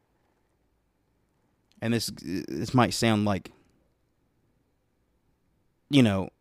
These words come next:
I don't know, how am I gonna say this? <sighs> If they're scanning photos, like,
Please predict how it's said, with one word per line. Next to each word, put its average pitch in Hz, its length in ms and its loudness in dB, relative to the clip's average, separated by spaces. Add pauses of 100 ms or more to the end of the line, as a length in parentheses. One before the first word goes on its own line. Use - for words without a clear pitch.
(140)
I - 300 -12
don't 101 120 -6
know, 101 100 -4
how 104 100 -4
am 127 100 0
I 117 40 0
gonna 98 140 -2
say 92 180 -4
this? 82 280 -8 (1400)
<sighs> - 40 -10 (1500)
If 131 120 2
they're 151 140 8
scanning 180 460 6
photos, 120 640 8 (1800)
like, 117 400 4